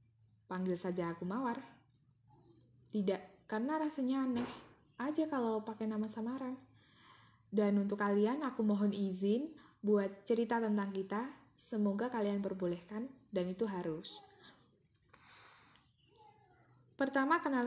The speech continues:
Suci. Hari pertama waktu itu, aku masuk kelas dan isinya itu masih beberapa anak. Aku ingat kita kenalan terus tahu kalau kita sama-sama anak mahat. Eh, tapi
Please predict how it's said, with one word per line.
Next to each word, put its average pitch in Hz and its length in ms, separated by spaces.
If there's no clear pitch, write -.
Suci. 196 400
Hari 240 240
pertama 240 480
waktu 233 320
itu, 302 400
aku 269 240
masuk 269 320
kelas 196 320
dan 196 240
isinya 202 400
itu 208 160
masih 240 240
beberapa 170 400
anak. 180 400
Aku 226 240
ingat 220 320
kita 240 320
kenalan 208 560
terus 240 320
tahu 247 320
kalau 202 320
kita 214 240
sama-sama 226 480
anak 190 240
mahat. 185 320
Eh, 185 160
tapi 339 640